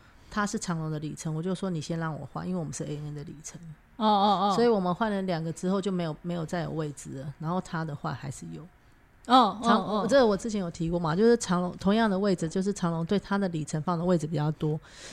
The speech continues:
Speaker 1: 然后如果是A N A的放的里程就比较少。
Speaker 2: 嗯，嗯，嗯。
Speaker 1: <laughs> 最近我看到有一个好像是 Trip Plus，他就是在想说，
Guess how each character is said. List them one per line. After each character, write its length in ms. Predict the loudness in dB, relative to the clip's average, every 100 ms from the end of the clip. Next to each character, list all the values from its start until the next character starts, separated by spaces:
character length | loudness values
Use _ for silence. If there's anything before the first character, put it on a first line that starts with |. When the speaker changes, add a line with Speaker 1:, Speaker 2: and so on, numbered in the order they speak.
| -8
Speaker 1:
然 120 | 0 4
后 80 |
如 80 | 6
果 120 | 6
是 100 | 4
A 140 | 2 -2
N 100 | -2
A 80 | -2
的 180 | -2
放 140 | 0 -2
的 80 | -2
里 140 | -6
程 180 | -6 -6
就 80 | -6
比 100 | -6
较 160 | -6 -6
少。 360 | -4 -6 -8 -12 -16 -16 0
Speaker 2:
嗯， 120 | 2 2 0
嗯， 180 | -2 0
嗯。 200 | 2 4
Speaker 1:
<laughs> 20 |
最 120 | 6
近 160 | 6 6
我 140 | 4
看 260 | 4 4 4
到 220 | 4 2 -2 -16 -14 -14 -12 0
有 160 | 4
一 100 | 4 4
个 500 | 6 6 6 2 -2 -4
好 120 | 0
像 100 | 0
是 140 | 0
Trip 200 | 0 0 0 -4
Plus， 440 | -4 -2 -2 -4 -2
他 160 | 0
就 140 | 0 0
是 100 | 0
在 220 | 2 0
想 280 | 0 -4 -2
说， 420 | 0 0 0 -4